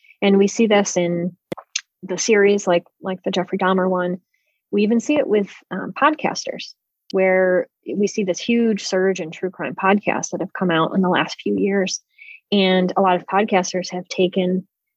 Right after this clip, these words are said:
liberty with the stories that they tell and some of the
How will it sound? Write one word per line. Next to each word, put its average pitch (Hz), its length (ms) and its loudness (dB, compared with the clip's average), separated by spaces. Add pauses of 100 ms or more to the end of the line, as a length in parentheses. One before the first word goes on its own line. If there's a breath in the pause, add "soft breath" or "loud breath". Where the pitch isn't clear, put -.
liberty 202 500 4
with 180 140 4
the 175 80 0
stories 190 400 2
that - 140 -6
they 180 100 -4
tell 175 560 2 (240)
and 180 500 -4
some 180 300 2
of 180 220 0
the 190 360 2